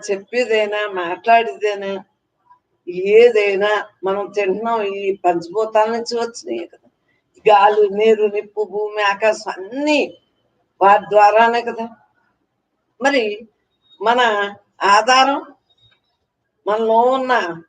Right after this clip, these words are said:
అనంతత్వం, ఆ అనంతత్వ ఆధారంతో ఇంద్రియాలు ఎలా పనిచేస్తున్నాయి, ముందు ఇవన్నీ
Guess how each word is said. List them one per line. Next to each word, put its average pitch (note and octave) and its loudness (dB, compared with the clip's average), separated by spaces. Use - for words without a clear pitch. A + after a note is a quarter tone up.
అనంతత్వం, C4+ -2
ఆ A3+ 2
అనంతత్వ C4+ -2
ఆధారంతో B3+ 2
ఇంద్రియాలు A#3+ 4
ఎలా A#3 6
పనిచేస్తున్నాయి, G3+ -4
ముందు G#3 -8
ఇవన్నీ A#3 -6